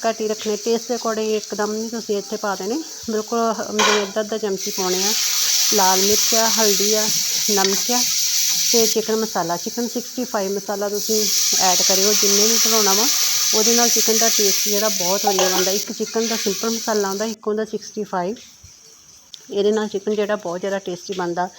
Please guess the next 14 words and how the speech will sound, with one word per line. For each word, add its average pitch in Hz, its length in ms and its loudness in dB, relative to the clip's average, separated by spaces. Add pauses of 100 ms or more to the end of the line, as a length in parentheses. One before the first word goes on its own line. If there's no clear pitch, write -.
(420)
ਗ੍ਰੇਵੀ 220 260 4
ਨੂੰ 233 100 2
ਆਪਾਂ 233 240 -4
ਪੰਦਰਾਂ 214 320 -2
ਵੀਹ 214 140 2
ਮਿੰਟ 220 200 -2
ਵਾਸਤੇ 202 300 -4
ਪਹਿਲਾਂ 202 280 -4
ਰਿੰਨ 196 280 -2
ਲੈਣਾ 214 220 0
ਵਾ। 233 140 -4 (360)
ਫਿਰ 233 140 2
ਇਹਦੇ 226 180 2
ਵਿੱਚ 240 340 -2